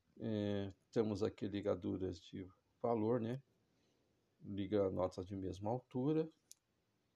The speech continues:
Só os irmãos, quando tiver tocando, tem esse detalhinho aqui, ó. Vai dar um tempo da semínima e mais a da outra semínima. Aqui no caso, no antes do couro ali, ó,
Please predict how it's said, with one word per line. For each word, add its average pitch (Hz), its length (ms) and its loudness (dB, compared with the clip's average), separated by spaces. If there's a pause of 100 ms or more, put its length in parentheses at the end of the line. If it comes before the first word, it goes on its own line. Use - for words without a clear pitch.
(880)
Só - 160 2
os 101 80 2
irmãos, 101 240 -2
quando 95 260 -2
tiver 95 300 -2
tocando, 117 760 0 (360)
tem 104 120 -2
esse - 160 -8
detalhinho 101 560 2
aqui, - 160 -10
ó. - 60 -8
Vai - 180 -4
dar 90 160 -2
um 90 140 -4 (100)
tempo 110 720 -4 (800)
da 92 120 0
semínima 101 680 -2
e 127 100 -2
mais 120 280 -4
a 117 80 4
da 117 120 0
outra 110 240 -6
semínima. 107 580 -4 (840)
Aqui - 260 -6
no 101 140 -4
caso, 90 380 4
no 98 120 -2
antes 110 240 0
do 95 180 -6
couro 123 420 2
ali, 117 260 2
ó, 92 160 0